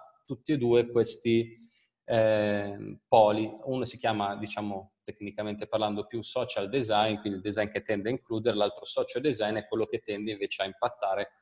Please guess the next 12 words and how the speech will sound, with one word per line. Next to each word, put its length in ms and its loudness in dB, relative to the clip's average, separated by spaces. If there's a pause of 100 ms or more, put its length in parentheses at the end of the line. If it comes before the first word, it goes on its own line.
(140)
a 80 -10
produrre 360 0
un 120 0
cambiamento 520 -6
sociale. 520 -12 (1000)
Ad 160 2
esempio 360 6
il 60 0
progetto 460 0
Cucula 580 4
di 140 -2
Berlino, 800 0